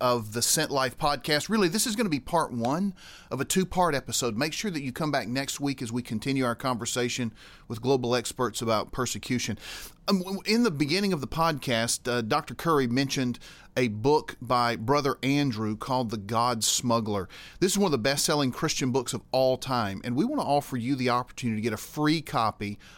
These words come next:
of that book. If you would write to us and let us know you'd like a copy, uh, with your name, your address,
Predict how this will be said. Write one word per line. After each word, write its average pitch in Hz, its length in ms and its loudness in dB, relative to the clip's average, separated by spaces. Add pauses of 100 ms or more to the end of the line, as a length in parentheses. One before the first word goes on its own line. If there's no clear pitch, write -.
(100)
of 107 220 -2
that 120 320 0
book. 120 300 -2
If 120 160 -6
you 196 140 0
would 151 120 4
write 117 460 0
to 175 280 2
us 110 240 2
and 120 80 0
let 135 160 2
us 160 160 -4
know 143 120 0
you'd 131 260 0
like 131 240 0
a 143 60 -14
copy, 147 420 -4 (600)
uh, 110 220 0
with 127 640 -4
your 143 160 2
name, 143 320 4
your 117 100 2
address, 131 600 2